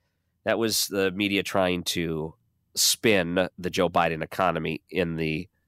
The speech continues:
best of ways. I tell you, this, uh,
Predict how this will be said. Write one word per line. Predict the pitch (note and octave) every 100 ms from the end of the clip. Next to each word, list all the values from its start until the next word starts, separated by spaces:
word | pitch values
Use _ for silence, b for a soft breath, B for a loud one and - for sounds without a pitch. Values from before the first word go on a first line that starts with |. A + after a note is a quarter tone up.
| _ -
best | - - - -
of | C#2+ D#2+
ways. | D#2+ D2+ - - - _ _ _ _ _ _ - B B B B B B B B B B B
I | - -
tell | G3
you, | E3 A#2
this, | B2 - -
uh, | C3 A2 G#2 G2